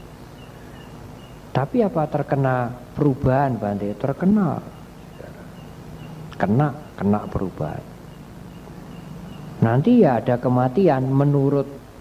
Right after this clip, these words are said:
Sang Buddha. Ada. Nggak ada. Selama-lama-lama-lamanya itu nggak ada, nggak masuk akal itu. Kena perubahan,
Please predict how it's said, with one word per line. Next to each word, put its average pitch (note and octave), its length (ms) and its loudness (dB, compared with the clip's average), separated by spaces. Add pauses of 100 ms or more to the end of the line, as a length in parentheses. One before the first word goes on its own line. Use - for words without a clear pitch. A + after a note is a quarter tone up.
(140)
Sang A2 320 0
Buddha. D#3 480 -2 (240)
Ada. D#3+ 720 2 (1600)
Nggak A#2 200 2 (120)
ada. C3 340 0 (520)
Selama-lama-lama-lamanya A2+ 1800 2
itu D3 160 0
nggak A2 200 2 (120)
ada, - 140 -4 (100)
nggak F#2 160 2
masuk G2 240 0
akal A2 480 -4
itu. - 180 -8 (1160)
Kena A#2+ 320 2
perubahan, B2+ 1040 0